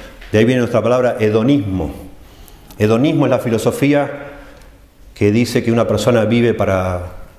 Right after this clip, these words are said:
obtener placer, así se le llama, al hedonismo, que es, está vigente hoy más que quizá que nunca, ¿no?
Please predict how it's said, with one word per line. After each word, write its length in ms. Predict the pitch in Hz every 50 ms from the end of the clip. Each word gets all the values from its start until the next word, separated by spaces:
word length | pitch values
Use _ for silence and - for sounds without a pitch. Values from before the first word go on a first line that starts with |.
| - - -
obtener 460 | - 95 - - 101 107 107 104 107
placer, 600 | - 95 92 - - 117 90 - - - - - -
así 160 | - - - 92
se 140 | - 95
le 80 | 85 87
llama, 220 | - 95 80 78 80 -
al 140 | 92 90 87
hedonismo, 480 | 87 87 95 95 92 73 71 73 73 73 - - - - - - - - - - - - - - - - _
que 100 | - 202
es, 280 | - - - - - - - - - -
está 240 | - 101 - - 107
vigente 420 | 98 104 - - 104 95 92 104
hoy 140 | 104 95 87
más 160 | 92 95 92
que 220 | - - 92 85 -
quizá 280 | - 90 - - 90 -
que 80 | - 92
nunca, 260 | 101 92 82 - 80
¿no? 140 | 92 123